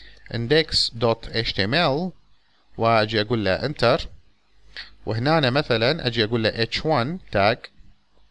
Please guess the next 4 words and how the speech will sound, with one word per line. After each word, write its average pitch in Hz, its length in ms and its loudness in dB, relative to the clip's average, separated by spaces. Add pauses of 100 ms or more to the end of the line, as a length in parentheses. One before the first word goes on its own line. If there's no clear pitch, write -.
(520)
وأكتب 123 360 -2
هلو 113 560 0 (1000)
محمد 101 720 -4 (920)
عيسى. 147 500 -2